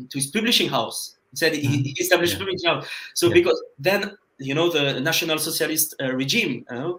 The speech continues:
Speaker 1: came
Speaker 2: Yeah.
Speaker 1: into power.
Speaker 2: Yeah.
Speaker 1: So,
Speaker 2: Yeah.
Speaker 1: uh, um, so what happened in this very time where it was not good to be foreigner in, in, in,
Speaker 2: Mm-hmm.
Speaker 1: in Germany,
Speaker 2: Mm-hmm.
Speaker 1: right? So,
Speaker 2: Mm-hmm.
Speaker 1: uh,
Speaker 2: Mm-hmm.
Speaker 1: what happened to him? What happened to his, uh, publishing house? Do we still have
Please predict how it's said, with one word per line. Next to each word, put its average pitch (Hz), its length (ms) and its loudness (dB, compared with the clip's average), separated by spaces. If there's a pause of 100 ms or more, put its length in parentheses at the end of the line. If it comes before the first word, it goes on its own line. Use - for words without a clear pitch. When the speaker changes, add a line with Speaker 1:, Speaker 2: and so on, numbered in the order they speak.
Speaker 1:
came 147 260 -2
Speaker 2:
Yeah. 135 180 -6
Speaker 1:
into 139 200 -6
power. 208 260 2
Speaker 2:
Yeah. - 60 -8 (320)
Speaker 1:
So, 156 220 2
Speaker 2:
Yeah. 151 200 2 (180)
Speaker 1:
uh, 147 60 0
um, 147 260 -4 (220)
so - 160 -6
what 196 200 2
happened 226 360 2
in 165 140 -4
this 156 200 -2
very 196 220 0
time 202 360 0
where 170 360 0 (1000)
it 139 160 -4
was 151 160 2
not 202 140 -2
good 240 160 -2
to 240 80 0
be 226 80 0
foreigner 196 680 0 (140)
in, 131 100 -6
in, 131 320 -6
in, 131 140 -6
Speaker 2:
Mm-hmm. 120 180 -2
Speaker 1:
in 120 140 -12
Germany, 123 300 -4
Speaker 2:
Mm-hmm. 110 140 -2
Speaker 1:
right? 170 140 0
So, - 200 -4
Speaker 2:
Mm-hmm. 143 360 -2
Speaker 1:
uh, 139 100 0
Speaker 2:
Mm-hmm. 104 120 -8 (220)
Speaker 1:
what 196 120 -6
happened 208 320 0
to 226 120 0
him? 226 340 0 (400)
What 196 160 2
happened 220 340 2
to 220 180 -4
his, 208 360 0
uh, 156 280 0
publishing 202 300 -4
house? 196 460 0 (160)
Do 196 140 -4
we 208 140 2
still 226 260 2
have 208 240 0